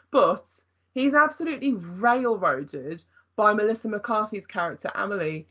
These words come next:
um, who seems to be the kooky, weird drug addict who drinks from a hip flask at work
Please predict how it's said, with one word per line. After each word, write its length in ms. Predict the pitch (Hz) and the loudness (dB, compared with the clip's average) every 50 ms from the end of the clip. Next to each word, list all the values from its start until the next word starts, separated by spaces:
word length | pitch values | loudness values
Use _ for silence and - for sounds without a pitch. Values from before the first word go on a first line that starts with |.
| _ _ _ _ _ - | _ _ _ _ _ 4
um, 220 | 185 190 185 - | 4 4 4 4
who 360 | - 202 226 196 196 185 151 147 | 2 2 4 4 4 4 0 -2
seems 300 | - 233 208 208 208 - | -2 0 0 0 -2 -4
to 80 | - 190 | -6 -2
be 460 | - 214 202 190 185 165 - - 160 - | 0 0 0 0 0 -4 -6 -8 -4 2
the 340 | 190 185 185 180 180 - - - | 6 6 6 6 6 2 -2 -6
kooky, 680 | - 240 214 202 - - - 185 185 185 185 180 - _ _ _ _ _ - | -4 -4 -4 -4 -4 -8 -8 -8 -6 -6 -6 -8 -10 _ _ _ _ _ -12
weird 640 | 175 170 185 202 190 180 175 170 165 165 170 165 - _ _ _ _ - | -2 4 6 6 8 8 8 6 6 4 2 -2 -6 _ _ _ _ -16
drug 360 | - 156 151 175 175 175 208 | -12 -6 0 2 2 2 4
addict 560 | 247 254 262 285 339 415 - - - - - _ _ _ _ - | 2 2 4 2 0 0 -4 -12 -18 -20 -20 _ _ _ _ -2
who 120 | 208 202 | -2 0
drinks 360 | 156 208 220 214 156 - - | 2 4 4 4 4 2 -2
from 180 | - 220 226 220 | 0 2 2 2
a 40 | 220 | 2
hip 280 | - 240 226 - - | 2 0 -2 -2 -2
flask 420 | - 240 226 277 285 - - - - | 0 2 2 2 2 -2 -8 -4 -2
at 140 | 226 - - | -2 -2 0
work 440 | 175 214 233 262 294 - - - | 2 2 2 2 2 -2 -4 -14